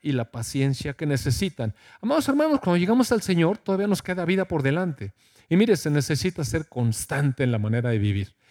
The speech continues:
y ser paciente, porque hay muchas cosas que deben pasar en nuestra vida. Y hay que ser pacientes. A veces nosotros, ya grandes, entendemos que vivimos mal, estamos arrepentidos por las cosas que hicimos.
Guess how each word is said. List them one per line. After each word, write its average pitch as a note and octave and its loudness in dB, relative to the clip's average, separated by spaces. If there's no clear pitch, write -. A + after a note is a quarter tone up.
y G#3 2
ser A3 4
paciente, F3 2
porque C3 -2
hay G3 4
muchas A#3 2
cosas A3 0
que D3 0
deben D#3 2
pasar C#3+ -2
en C#3+ -2
nuestra A2 -2
vida. G2+ -2
Y C3 0
hay D#3+ 4
que - -10
ser F3+ -6
pacientes. F#3 -2
A D3 -2
veces G3+ 4
nosotros, A3 4
ya E3+ 0
grandes, G#3+ 4
entendemos F#3 4
que C#3 2
vivimos E3 4
mal, G#3+ 2
estamos G3 -2
arrepentidos C#3+ 2
por D#3+ -6
las C#3+ 0
cosas F3 -2
que C3+ 0
hicimos. F#3+ 0